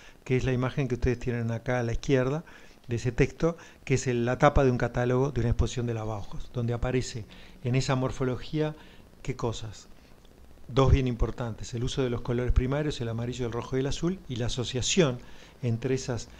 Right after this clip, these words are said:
colores primarios y determinadas formas geométricas, ya sea en el plano, ¿verdad? El círculo, el cuadrado o el triángulo, o,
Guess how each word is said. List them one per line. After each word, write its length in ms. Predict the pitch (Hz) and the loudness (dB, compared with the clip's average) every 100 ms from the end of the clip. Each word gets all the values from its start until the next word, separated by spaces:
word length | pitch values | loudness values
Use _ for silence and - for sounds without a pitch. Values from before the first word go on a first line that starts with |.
| - - | -18 -2
colores 380 | 127 131 135 | 2 4 2
primarios 720 | 139 143 139 143 147 175 - - | 2 0 0 -2 -2 -6 -8 -12
y 240 | 151 139 190 - | -6 -6 -8 -8
determinadas 640 | 123 117 110 113 120 123 - | -6 -4 -4 -2 -2 -2 -4
formas 320 | 127 113 110 | -2 -4 -4
geométricas, 600 | 123 117 110 - 117 - | -4 -6 -8 -14 -14 -8
ya 80 | 120 | -8
sea 200 | 131 120 | -4 -4
en 80 | |
el 80 | 123 | -4
plano, 460 | 120 151 151 160 190 - - - - | -2 0 2 0 -4 -10 -20 -20 -10
¿verdad? 200 | 120 113 | -6 -4
El 80 | 113 | -4
círculo, 580 | - 135 123 139 135 147 - - - | -4 -6 -4 0 0 -2 -10 -18 -8
el 140 | 117 | -4
cuadrado 560 | 117 117 123 127 110 110 - | -2 0 0 -2 -4 -8 -6
o 60 | 120 | -4
el 100 | 113 | 0
triángulo, 500 | 127 127 127 143 175 - - - | 2 2 2 2 0 -8 -10 2
o, 240 | 139 156 | 4 4